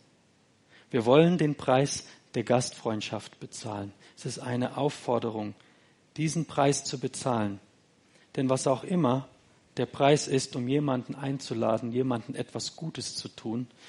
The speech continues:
mit jemandem Zeit zu verbringen, einen Kaffee zu trinken,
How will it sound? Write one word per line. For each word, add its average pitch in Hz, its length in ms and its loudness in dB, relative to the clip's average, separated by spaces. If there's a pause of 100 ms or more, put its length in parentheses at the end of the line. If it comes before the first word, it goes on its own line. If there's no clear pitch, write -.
(240)
mit 131 160 -2
jemandem 139 520 4
Zeit 156 360 4
zu - 100 -8
verbringen, 123 580 -4
einen 113 220 -4
Kaffee 139 380 -4
zu - 160 -8
trinken, 120 540 -6